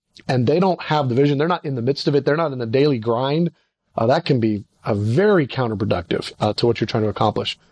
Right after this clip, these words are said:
So having, uh, uh, a crossover there or a significant amount of mesh is helpful. Um, so yes, uh, I, I would highly suggest that your board, uh,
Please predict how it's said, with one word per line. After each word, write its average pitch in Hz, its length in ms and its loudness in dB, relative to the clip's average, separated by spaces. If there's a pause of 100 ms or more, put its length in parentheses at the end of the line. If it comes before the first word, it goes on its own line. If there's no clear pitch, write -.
(200)
So 127 200 2
having, 156 480 0 (240)
uh, 120 300 2 (640)
uh, 107 420 0
a 113 240 -2
crossover 147 600 0
there 131 360 0
or 110 460 -2
a 107 120 -2
significant 127 580 0
amount 110 280 -2
of 101 140 -2
mesh 110 420 0 (240)
is 107 140 -2
helpful. - 500 -2
Um, 104 380 2 (680)
so - 180 -6
yes, 110 460 0
uh, 107 160 0
I, 113 300 -2
I 113 40 0
would 113 220 -2 (240)
highly 131 400 2
suggest 110 520 -2
that 127 120 -2
your 113 180 0
board, 107 500 0 (400)
uh, 110 340 2